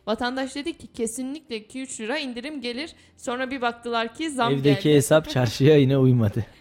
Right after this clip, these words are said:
Speaker 1: Zam
Speaker 2: Peki.
Speaker 1: geldi. Oldukça da şaşırtmıştı bu durum onları.
Speaker 2: Peki, kesinlikle seninle bu konuda hemfikirim. İnşallah bir süre daha Brent petrol bu durağanlığını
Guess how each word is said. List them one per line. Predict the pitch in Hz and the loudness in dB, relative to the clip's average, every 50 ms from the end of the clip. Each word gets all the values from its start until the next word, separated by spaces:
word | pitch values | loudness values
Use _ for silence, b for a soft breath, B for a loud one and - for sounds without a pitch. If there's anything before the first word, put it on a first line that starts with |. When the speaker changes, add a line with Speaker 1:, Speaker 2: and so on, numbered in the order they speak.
| 262 - - | -20 -12 -6
Speaker 1:
Zam | 233 233 240 240 | -4 -2 -2 -2
Speaker 2:
Peki. | 240 240 | -4 -4
Speaker 1:
geldi. | 233 233 226 226 247 269 | -4 -4 -4 -4 -4 -4
Oldukça | 254 240 226 233 233 - - 240 220 | -2 -4 -4 -6 -10 -10 -10 -10 -8
da | 247 294 | -8 -8
şaşırtmıştı | 277 - 240 233 - - - 233 233 233 - 208 196 | -8 -8 -8 -10 -10 -14 -18 -18 -16 -16 -14 -16 -16
bu | 196 196 | -14 -14
durum | 196 196 196 | -14 -14 -14
onları. | 196 196 196 196 208 - - _ _ _ _ - | -14 -14 -14 -16 -16 -18 -20 _ _ _ _ -10
Speaker 2:
Peki, | 104 104 - - - - | -10 -10 -10 -12 -18 -12
kesinlikle | - 113 104 - 120 120 117 - - 117 117 | -8 -8 -6 -4 -4 -4 -4 -4 -2 -4 -2
seninle | 110 - 113 110 113 117 113 | 0 0 0 2 2 0 -2
bu | 113 | -4
konuda | - - 113 113 113 113 | -4 -4 -2 0 2 2
hemfikirim. | 117 113 - - - 135 143 139 | 0 0 -2 -4 -4 -2 -2 0
İnşallah | 143 123 127 123 123 123 | 2 4 4 6 4 4
bir | 120 107 | 2 -2
süre | - - 123 120 113 | -2 0 0 2 2
daha | 117 107 123 135 143 143 - | 4 4 4 4 2 0 0
Brent | - 113 110 107 - | 0 0 0 0 0
petrol | - 107 - - - 139 147 139 | -4 -4 -4 -2 -2 0 0 0
bu | 127 123 123 127 123 117 | 0 0 2 2 2 4
durağanlığını | 120 120 117 113 113 113 113 110 113 127 143 151 151 | 4 6 6 6 6 6 4 4 4 2 2 0 0